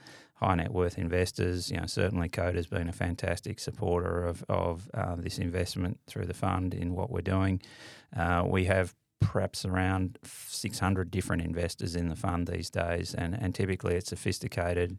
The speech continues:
Australian investors and some offshore, uh, ins-, smaller institutions who have been looking for this non-correlated investment,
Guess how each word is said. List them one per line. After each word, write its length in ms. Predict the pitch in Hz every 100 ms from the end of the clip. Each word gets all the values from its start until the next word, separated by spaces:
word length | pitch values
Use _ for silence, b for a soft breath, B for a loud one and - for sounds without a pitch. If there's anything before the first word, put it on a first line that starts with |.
| B B B B
Australian 480 | - - 92 92 87
investors 640 | 87 90 90 - 98 90
and 200 | 101 87
some 180 | 87 90
offshore, 720 | 87 87 - 90 87 87 85 85 B B B B -
uh, 640 | 87 85 82 85 85 92 -
ins-, 320 | - 92 - - _
smaller 420 | - 120 113 92
institutions 760 | 90 95 - 107 95 - 90 92
who 380 | 101 101 98 101 - B
have 240 | - 113 107
been 260 | 107 101
looking 320 | 107 - 95
for 160 | 92 92
this 220 | 92 -
non-correlated 1080 | 90 90 92 98 - 87 92 90 85 82 90
investment, 640 | - 85 85 90 - 82